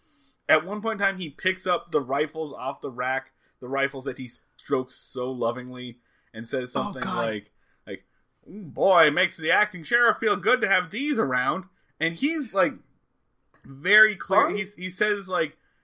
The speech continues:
Speaker 1: he says that he wants to have the tear gas canisters out in case he needs them. He says he's gotta
Speaker 2: Barney
Speaker 1: be
Speaker 2: Fife runs through his artillery. He, he waves around a double-barreled shotgun. He talks about, uh,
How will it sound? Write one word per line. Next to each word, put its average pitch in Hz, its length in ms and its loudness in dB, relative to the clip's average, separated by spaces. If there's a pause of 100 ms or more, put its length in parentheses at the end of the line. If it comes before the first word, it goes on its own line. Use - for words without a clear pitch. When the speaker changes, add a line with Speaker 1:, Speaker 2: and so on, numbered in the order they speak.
(100)
Speaker 1:
he 190 160 -12
says 190 180 0
that 170 100 -10
he 165 140 -10
wants 165 360 -6
to 156 120 2
have 147 380 0
the 120 80 -10
tear 214 340 -2
gas 196 320 -2
canisters 190 800 -4
out 170 400 0
in 151 140 -12
case 156 240 -4
he 151 80 -10
needs 160 340 -14
them. 156 320 -6 (420)
He 147 140 -6
says 156 220 2
he's 151 140 -8
gotta 196 200 4
Speaker 2:
Barney 381 140 2
Speaker 1:
be 254 60 0
Speaker 2:
Fife 254 300 -2 (220)
runs 190 380 -2
through 175 340 -2
his 165 180 -6
artillery. 139 680 0
He, 208 260 -4
he 214 200 -2
waves 208 420 -2
around 202 300 -2
a 151 80 -2
double-barreled 240 720 2
shotgun. 170 680 2 (360)
He 185 220 -16
talks 185 420 -2
about, 170 460 2
uh, 160 300 2